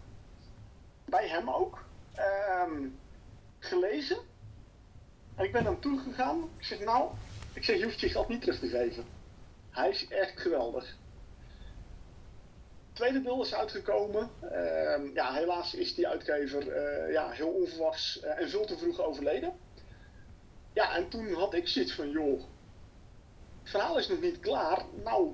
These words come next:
is het afgelopen. Nou kunnen we niet de rest gaan zien." Nou, dat heeft gelukkig een andere uitgever, die heeft die reeks overgenomen. En die heeft hem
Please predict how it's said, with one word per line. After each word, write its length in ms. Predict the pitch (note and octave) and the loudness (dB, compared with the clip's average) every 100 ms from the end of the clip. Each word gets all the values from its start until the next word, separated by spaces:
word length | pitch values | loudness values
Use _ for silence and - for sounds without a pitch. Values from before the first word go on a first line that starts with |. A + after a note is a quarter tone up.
| - | 0
is 140 | - | 0
het 100 | - | 2
afgelopen. 680 | - - - - C#3 C3 G#3 | 2 0 2 2 2 2 0
Nou 140 | A#3+ - | 0 -2
kunnen 220 | A3 F3 | -2 0
we 60 | F4 | 0
niet 200 | C#3+ - | 0 -4
de 80 | - | 2
rest 220 | D4 - | 2 2
gaan 140 | - - | -2 0
zien." 220 | C3+ A#2+ | 0 -2
Nou, 220 | - A#2+ | -4 0
dat 100 | E3+ | 2
heeft 120 | E3+ | 2
gelukkig 280 | - A3+ - | 2 0 0
een 60 | D#3 | -2
andere 280 | A3 B3+ - | 2 2 2
uitgever, 460 | F3 - D#3 C#3 | 0 2 0 2
die 140 | C#3+ C#3+ | 0 0
heeft 180 | C#3 | 0
die 100 | D3+ | 2
reeks 220 | D3 C3+ - | 2 2 2
overgenomen. 760 | A#3 G#3+ G3+ G#3+ G3+ G3 G#3+ - - - - | 2 2 0 4 4 4 -2 -6 -16 -16 -6
En 100 | D#3+ | 2
die 160 | D#3 D3+ | 4 4
heeft 200 | C#3+ C#3+ | 2 2
hem 280 | C3+ C3+ | 2 0